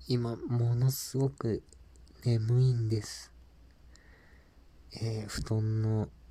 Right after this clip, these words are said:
中にゴロンと寝転んで収録をしております。まあ、そんなの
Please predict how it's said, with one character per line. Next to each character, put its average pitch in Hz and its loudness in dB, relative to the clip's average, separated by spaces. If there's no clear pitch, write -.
中 113 0
に 107 -2
ゴ 110 2
ロ 110 2
ン 113 -2
と - -4
寝 107 0
転 110 0
ん 110 0
で 104 -2
収 - 2
録 98 -2
を 104 -2
し 95 -2
て 107 0
お 104 2
り 104 0
ま 107 0
す。 - -14
ま 104 -2
あ、 - -16
そ - -4
ん 104 0
な 110 2
の 107 0